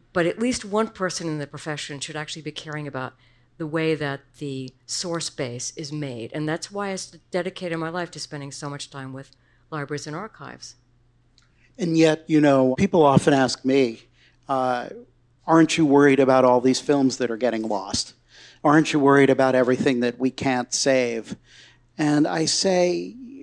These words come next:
Speaker 2: while we shouldn't intentionally destroy things, that loss is actually formative.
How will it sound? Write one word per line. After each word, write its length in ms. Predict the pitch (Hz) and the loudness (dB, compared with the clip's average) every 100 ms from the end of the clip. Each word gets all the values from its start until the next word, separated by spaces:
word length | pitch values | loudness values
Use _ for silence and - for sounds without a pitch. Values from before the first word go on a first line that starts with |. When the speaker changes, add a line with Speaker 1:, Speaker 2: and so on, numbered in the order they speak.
| - | -4
Speaker 2:
while 360 | 151 143 156 | 0 4 4
we 180 | 160 156 | 6 6
shouldn't 540 | 147 - 180 151 143 - | 4 4 2 4 0 2
intentionally 1300 | 151 135 - - 127 127 - 165 170 185 196 202 - _ _ - _ - | -2 -2 -6 -6 -4 -2 2 4 6 6 4 0 -8 _ _ -20 _ 2
destroy 540 | 151 139 - 143 147 | 4 4 6 6 8
things, 440 | 151 170 160 151 - | 6 4 4 2 0
that 160 | 151 | -2
loss 460 | 131 131 127 127 - | 2 4 4 4 2
is 160 | 139 127 | 0 0
actually 500 | 123 - - 127 120 | -2 -2 -6 -6 -8
formative. 680 | - 123 120 117 110 104 | -4 -2 -2 -2 -4 -8